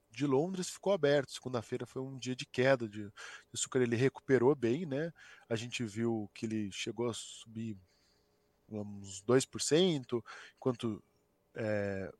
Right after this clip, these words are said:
enquanto Nova York subia entre meio e um, daí agora fechando o mercado de Nova York,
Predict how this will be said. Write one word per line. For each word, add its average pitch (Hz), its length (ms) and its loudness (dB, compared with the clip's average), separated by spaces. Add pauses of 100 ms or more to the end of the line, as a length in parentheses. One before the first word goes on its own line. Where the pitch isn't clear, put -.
(100)
enquanto 110 560 -8
Nova 113 180 0
York 117 180 2
subia 107 560 -4 (640)
entre 120 320 -6
meio 127 300 4
e 117 120 2
um, 190 380 0 (180)
daí 135 300 4
agora 127 540 6 (180)
fechando 123 600 2
o - 20 -8
mercado 117 480 2
de 139 140 -4
Nova 160 240 2
York, 143 420 6